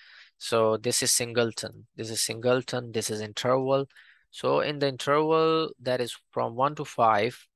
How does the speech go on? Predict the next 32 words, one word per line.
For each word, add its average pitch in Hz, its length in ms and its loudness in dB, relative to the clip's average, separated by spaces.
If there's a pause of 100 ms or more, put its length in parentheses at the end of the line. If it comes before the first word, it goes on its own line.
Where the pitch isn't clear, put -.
I 117 240 2
know 127 220 -4
that 110 380 -2 (1000)
I 120 100 2
cannot 120 440 0
get 123 160 0
any 110 220 -4
isolated 110 460 -4 (100)
point, - 260 -10 (480)
because 120 360 4
if 127 220 0
I 120 220 6
take 127 360 -2
any 180 260 2
neighbor, 120 400 0
any 156 420 0
neighborhood 131 540 -2
of 117 160 0 (100)
any 151 220 0
point 117 520 -6 (460)
and 117 480 0
take 135 160 2
intersection 131 540 -2
with 131 80 -8
the 120 80 0
set - 320 0
E, 117 180 -6
then 113 180 -4
I'm 117 220 -4
going 120 200 -4
to 117 80 -8
get, 117 300 -2